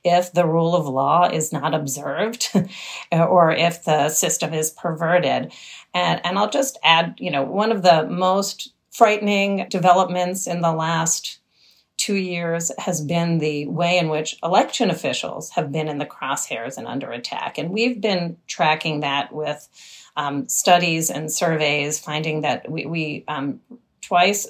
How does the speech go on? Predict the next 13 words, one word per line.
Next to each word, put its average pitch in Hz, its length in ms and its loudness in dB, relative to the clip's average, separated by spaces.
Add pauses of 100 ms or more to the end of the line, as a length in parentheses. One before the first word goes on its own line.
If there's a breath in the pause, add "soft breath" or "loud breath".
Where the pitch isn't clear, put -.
surveyed 175 480 2
local 160 380 0
election 165 420 -4
officials 170 520 -2
nationwide, 151 800 -4 (360 loud breath)
found 156 540 -2
that, 135 440 -2
um, 135 380 -6 (380 loud breath)
more 175 260 4
than 147 460 -2
one 185 300 0
in 139 380 -6 (100)
six - 640 -4